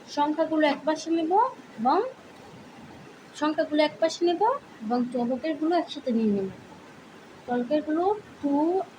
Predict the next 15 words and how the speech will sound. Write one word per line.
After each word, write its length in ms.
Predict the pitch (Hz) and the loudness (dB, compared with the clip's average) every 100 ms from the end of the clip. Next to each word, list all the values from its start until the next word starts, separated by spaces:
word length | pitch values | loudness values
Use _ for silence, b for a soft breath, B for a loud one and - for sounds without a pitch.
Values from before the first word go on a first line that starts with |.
| - | -4
এক্স, 640 | 240 240 339 - - - - - - - | 0 2 2 -2 -14 -20 -20 -20 -16 -14
এটা 340 | 233 302 349 392 | -4 0 2 2
মা-, 260 | 285 254 240 - | -2 -2 -4 -2
প্লাস, 400 | 262 294 294 - | 2 2 0 -4
মাইনাসের 460 | 262 254 277 277 320 | -2 0 0 2 2
আছে 220 | 330 320 | 2 2
ওই 100 | 285 | 0
পাশে, 240 | 269 285 320 | 2 -2 0
এটা 220 | 320 320 | 2 2
থাকবে, 360 | 330 311 330 | 0 -4 -2
হয়ে 220 | 294 285 269 | 0 2 2
যাবে 220 | 294 381 381 | 2 0 0
প্লাস, 280 | 233 208 220 - - - - - - - - - | -4 -4 -12 -16 -20 -20 -20 -20 -20 -20 -20 -6
এই 140 | 226 240 | -2 2
যে 200 | 330 | 4